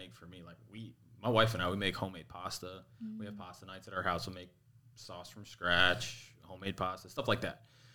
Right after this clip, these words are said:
Speaker 1: And so it's the kitchen as a whole. And I think, you know, you guys are way more creative than, than me when it comes to,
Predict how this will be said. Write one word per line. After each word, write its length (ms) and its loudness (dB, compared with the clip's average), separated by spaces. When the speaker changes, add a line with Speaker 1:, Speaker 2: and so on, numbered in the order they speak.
Speaker 1:
And 80 -12
so 140 -4
it's 200 2
the 140 -8
kitchen 420 0
as 160 4
a 40 -4
whole. 500 -10
And 100 -16
I 80 -10
think, 220 -12
you 80 -14
know, 60 -12
you 260 -10
guys 560 4
are 100 -20
way 180 6
more 200 4
creative 400 -10
than, 160 -18
than 180 -14
me 160 6
when 160 0
it 80 -10
comes 300 -16
to, 300 -14